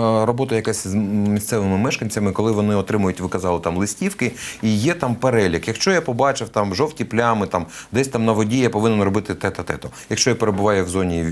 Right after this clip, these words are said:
воєнних, е, дій. Якщо там поруч тече річка, я повинен подивитися там на стан води, там понюхати або щось. Якась там така, а, листівка першої допомоги людині, яка опинилася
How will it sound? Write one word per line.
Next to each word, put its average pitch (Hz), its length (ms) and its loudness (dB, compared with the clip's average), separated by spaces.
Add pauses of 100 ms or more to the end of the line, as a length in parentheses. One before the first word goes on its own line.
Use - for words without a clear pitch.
воєнних, 82 840 -2
е, 85 60 0
дій. 71 300 -6 (280)
Якщо 170 480 0
там 127 340 0
поруч 127 560 0 (100)
тече 117 680 2
річка, 113 380 0
я 98 120 2 (320)
повинен 101 480 0 (100)
подивитися 98 540 -2
там 85 260 -6 (300)
на 87 400 2
стан 101 320 0
води, 87 260 -2
там 82 180 -2
понюхати 90 480 -2
або 80 260 -2
щось. 92 200 -4 (240)
Якась 135 280 0
там 135 200 0
така, 120 520 2
а, 101 200 4
листівка 110 420 -2
першої 110 340 -2
допомоги 104 800 0 (260)
людині, 104 380 2
яка 104 180 0
опинилася 92 1000 2